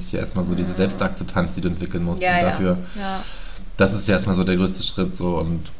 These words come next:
Speaker 2: Mhm.
Speaker 1: Chapeau für, für alle, die das so früh schaffen und machen und sich das trauen. Toll,
Speaker 2: Ja.
Speaker 1: super.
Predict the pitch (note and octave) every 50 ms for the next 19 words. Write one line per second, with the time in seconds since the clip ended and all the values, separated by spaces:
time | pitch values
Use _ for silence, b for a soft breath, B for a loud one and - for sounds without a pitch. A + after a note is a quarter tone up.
0 | - - - - - - - - - - - - A3 G3+ G3 F#3+ F#3 F#3 F#3 F#3
1 | F#3 F#3 G3 G3 - F#2 F#2 - - - - - - - A2 B2+ B2 A#2 - G#2
2 | G2 G2 G2 - - F#2+ G2+ G2 F#2+ F2+ F#2+ F#2 - F#2+ - - - G2+ F2+ F#2
3 | G#2 B2 - - A2 F2+ F2 E2+ F#2 A#2 - G2+ F2+ F2 F2 F2 D#2+ F2 E2+ -
4 | E2+ - - - F#2+ A2 A#2 F#2+ F2 E2+ E2 - - - - G2 G2+ - G#2 F2
5 | - - - - G2+ G2+ G2 - F3+ E3 E2